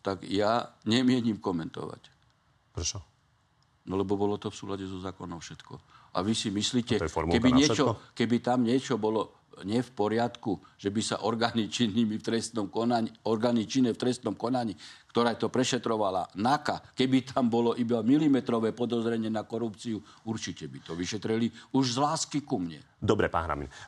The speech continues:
Speaker 2: Kolegovia hľadali aj ďalšieho vášho darcu, ktorý poslal päťtisíc eur, a to tak, že vlastne ich vložil v hotovosti na účet a potom ich poslal vám na kampaň a na domácej adrese vtedy teda našiel len jeho mamu.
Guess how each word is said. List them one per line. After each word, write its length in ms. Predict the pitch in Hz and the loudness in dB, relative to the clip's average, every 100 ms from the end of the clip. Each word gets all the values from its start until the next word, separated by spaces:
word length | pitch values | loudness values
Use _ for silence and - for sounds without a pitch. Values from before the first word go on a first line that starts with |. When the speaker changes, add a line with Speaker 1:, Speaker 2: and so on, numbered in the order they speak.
| - | -2
Speaker 2:
Kolegovia 400 | - 151 170 139 | 2 6 6 6
hľadali 320 | 104 101 117 110 | 4 4 4 2
aj 160 | 92 | 2
ďalšieho 320 | 80 80 87 | 0 0 -2
vášho 240 | 80 80 87 | -2 -2 -2
darcu, 400 | 76 76 - 131 | -4 -2 -2 -2
ktorý 240 | - 92 | 0 -2
poslal 320 | 90 101 101 | 0 0 0
päťtisíc 480 | - 101 139 - 135 | 0 0 0 2 0
eur, 380 | - 85 95 - | -2 0 0 0
a 80 | 98 | -4
to 80 | 104 | -2
tak, 240 | 101 107 | 0 0
že 80 | 117 | 0
vlastne 480 | 110 107 - 117 92 | 0 0 -2 -2 -2
ich 80 | 92 | -2
vložil 320 | 98 120 151 | 0 0 0
v 80 | 101 | -2
hotovosti 600 | 87 85 120 113 - 107 | -2 0 0 0 -2 -6
na 160 | 85 69 | -6 -4
účet 400 | 82 - 156 - | -4 0 0 -2
a 80 | 107 | -2
potom 240 | 113 113 139 | 0 2 0
ich 80 | 127 | 0
poslal 400 | - 113 131 107 | 0 0 2 2
vám 240 | 95 95 95 | 4 2 2
na 160 | 80 | 0
kampaň 640 | - 82 76 80 87 135 135 - - - | 0 -4 -2 0 0 0 -4 -14 -20 -4
a 320 | 87 92 95 | 0 2 2
na 80 | 98 | 2
domácej 400 | 117 127 120 101 | 4 4 4 4
adrese 320 | 107 110 107 | 4 2 2
vtedy 240 | - 95 | 0 0
teda 160 | 101 95 | 2 0
našiel 400 | 92 90 113 95 | 0 -2 -2 -4
len 80 | 90 | -4
jeho 160 | 95 | -4
mamu. 400 | 95 76 76 156 | -4 -4 -4 -6